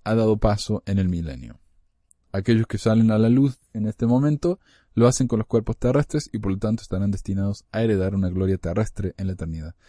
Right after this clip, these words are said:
Y tal vez valga la pena aclarar que en el, en la doctrina mormona hay tres reinos de gloria.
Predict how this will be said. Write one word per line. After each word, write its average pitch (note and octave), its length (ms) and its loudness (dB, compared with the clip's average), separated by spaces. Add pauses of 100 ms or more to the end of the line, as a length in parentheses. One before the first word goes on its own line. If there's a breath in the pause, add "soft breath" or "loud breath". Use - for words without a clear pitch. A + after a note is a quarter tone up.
(420 soft breath)
Y C#3 360 8 (160)
tal C#3 160 2
vez D#3 160 4 (400)
valga C3 360 0
la A#2+ 120 2
pena B2 200 0
aclarar A#2+ 440 0
que G#2 480 -2
en G#2+ 400 -2
el, G2 560 -2
en G#2 120 -4
la G#2 80 -2
doctrina A#2+ 380 2
mormona B2+ 460 6
hay A2+ 140 6
tres - 580 4 (460)
reinos A#2 440 8
de G#2 80 6
gloria. F#2+ 520 6